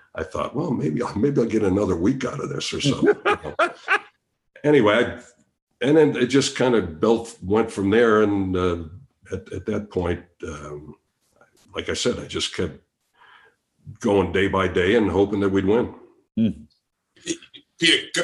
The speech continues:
Speaker 3: a couple of times you said when we were talking about your playing days that you didn't feel like you were ready. You weren't, you weren't ready. But when you got the opportunity, you had, you had managed briefly in Pittsburgh, briefly in Cincinnati. When you got the opportunity in Philly, did you think to yourself, "I am,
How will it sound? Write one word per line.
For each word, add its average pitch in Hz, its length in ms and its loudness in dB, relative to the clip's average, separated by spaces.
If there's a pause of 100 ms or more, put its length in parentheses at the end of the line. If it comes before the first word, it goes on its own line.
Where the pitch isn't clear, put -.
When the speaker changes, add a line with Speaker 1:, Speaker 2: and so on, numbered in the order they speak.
Speaker 3:
a - 40 -4
couple - 220 2
of - 60 -2
times 143 260 2
you - 60 4
said 127 380 2
when 123 160 0
we 123 80 4
were 127 60 4
talking 127 180 2
about 110 120 -2
your - 120 -10
playing 190 240 2
days 110 380 0
that 117 220 -6
you 135 120 -6
didn't 143 180 0
feel 147 340 0
like 123 300 0
you 120 120 -8
were 113 120 -6
ready. 107 240 -2
You - 220 -4
weren't, 127 200 0 (240)
you 110 80 -6
weren't 127 220 2
ready. 117 220 2
But 127 160 0 (240)
when 151 180 0
you 180 160 -2
got 185 240 2
the - 140 2
opportunity, 135 540 0
you 143 120 2
had, - 160 0
you 131 80 2
had 131 140 2
managed - 480 0 (180)
briefly 160 320 0
in 143 60 -2
Pittsburgh, 147 480 -4
briefly 135 280 -2
in 123 60 -2
Cincinnati. 123 540 0
When 120 120 -6
you 117 120 -6
got 117 220 0
the 143 100 0
opportunity 135 520 -4
in - 80 -8
Philly, 151 280 0 (260)
did 123 180 -2
you 175 240 2 (260)
think 156 180 0
to 156 100 2
yourself, 170 400 2
"I 151 180 2 (100)
am, 170 180 0